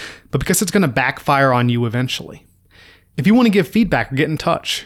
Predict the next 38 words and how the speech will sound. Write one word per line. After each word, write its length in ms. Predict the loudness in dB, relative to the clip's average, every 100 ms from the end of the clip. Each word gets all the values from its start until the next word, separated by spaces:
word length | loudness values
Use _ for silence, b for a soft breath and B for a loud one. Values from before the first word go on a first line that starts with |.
| -4
check 160 | 0
my 100 | 2
website, 480 | 2 2 0 -6 -8 -2
leave 260 | 0 2
a 60 | -2
comment 440 | -2 0 2 0
at 80 | -2
unknown 340 | 0 4 4 2
soldiers 360 | 0 0 -2
podcast 580 | 0 -2 -2 -2 -4 -2
dot 220 | -4 -4
com, 400 | -4 -4 -4 -10 B B B
or 280 | 2 4 4
find 340 | 2 2 4
me 220 | 4 4
on 160 | 4 2
Facebook 580 | 2 0 -2 -8 -14 -12 -4
or 280 | 0 2
on 160 | 2 2
Twitter 360 | 2 2 2 0
at 160 | -2
U 260 | 0 2 4
N 120 | 2
K 240 | 0 0 0
Soldiers 460 | 2 2 0 -4
Pod. 400 | -4 -8 -8 -14 _ B B B B
You 100 | -2
can 240 | 0 0
email 360 | 2 4 4 2
me 100 | 0
at 120 | -4 0
unknown 320 | 2 4 2
soldiers 380 | 2 2 0 0
podcast 600 | 0 0 -2 -2 -2 -4
at 80 | 0
gmail 440 | 2 4 4 2
dot 180 | -2 -6
com. 400 | -10 -10 -12